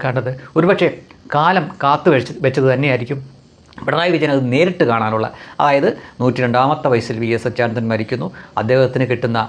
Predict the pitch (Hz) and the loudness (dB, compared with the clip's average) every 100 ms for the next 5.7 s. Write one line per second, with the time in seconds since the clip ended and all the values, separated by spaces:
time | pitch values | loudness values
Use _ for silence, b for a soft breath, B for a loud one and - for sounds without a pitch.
0 | - 117 117 117 117 - 113 113 110 117 | 0 2 4 2 0 -2 -2 0 0 0
1 | 117 117 113 110 104 107 101 131 - B | 0 0 -4 -6 -4 -4 -2 -4 -6 B
2 | - - 170 196 147 120 113 113 117 127 | -6 0 0 2 0 -2 -4 -2 -2 -2
3 | 107 117 127 120 110 117 131 - - 113 | 0 0 0 0 0 0 -4 -10 -4 0
4 | 165 147 - 120 120 107 127 123 120 147 | 0 -2 -6 -6 -4 -2 -2 -2 -2 0
5 | 151 113 113 110 110 107 123 | 0 2 0 0 0 0 -2